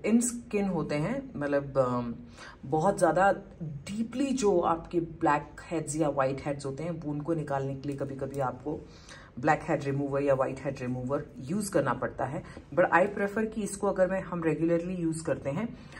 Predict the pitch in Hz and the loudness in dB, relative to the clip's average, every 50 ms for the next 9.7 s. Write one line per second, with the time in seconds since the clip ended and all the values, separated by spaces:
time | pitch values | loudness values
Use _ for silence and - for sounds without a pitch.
0 | - - - - 175 165 170 196 156 160 151 143 151 - 185 170 160 160 160 165 | -18 -18 -6 -4 -2 -2 -2 0 4 6 6 6 6 2 -2 0 0 0 0 0
1 | 170 170 185 175 160 175 170 175 175 165 156 156 165 165 160 - 175 147 151 165 | 0 0 0 0 0 -2 -2 -2 -2 0 2 2 2 0 2 0 -2 -2 0 -2
2 | 180 180 185 156 160 156 143 - 160 - - - - 180 180 175 185 185 190 - | -4 -4 -4 -6 -4 -4 -4 -4 -4 -6 -8 -10 -6 -4 -4 -2 -2 -4 -6 -6
3 | - - 170 160 151 127 120 123 127 - - - 131 - - 123 117 123 127 127 | -6 -6 -2 2 2 2 2 2 -2 -4 -4 -4 -4 -2 -2 -2 -2 -2 -4 -4
4 | 156 - - - - - - - - - 90 - - 135 139 165 175 190 - - | -6 -8 -8 -12 -18 -20 -20 -16 -8 -8 -6 -6 -6 2 6 6 6 6 4 -2
5 | - - 208 185 180 180 175 180 180 180 - - - - - - - - - 135 | -6 -6 -6 -4 -2 -2 -2 -2 -4 -6 -8 -12 -18 -20 -20 -20 -16 -6 0 4
6 | 135 135 139 135 135 - 170 170 - - 202 185 185 175 - 185 170 170 - 165 | 6 6 6 6 4 -2 -6 -6 0 0 2 2 2 2 2 0 0 0 -2 -4
7 | 156 156 - 175 160 139 139 139 135 135 135 139 147 160 196 - - - - - | -4 -2 -2 0 2 2 4 4 2 0 0 -2 0 0 -2 -2 -8 -16 -20 -20
8 | - - - - - - - - - - - - - - - - - - - 202 | -20 -20 -20 -20 -20 -20 -20 -20 -20 -20 -20 -18 -16 -10 -6 -6 -2 4 6 6
9 | 185 165 160 151 156 156 147 135 - - 135 117 110 113 | 6 6 6 2 2 2 2 0 -2 -2 -4 -4 -4 -8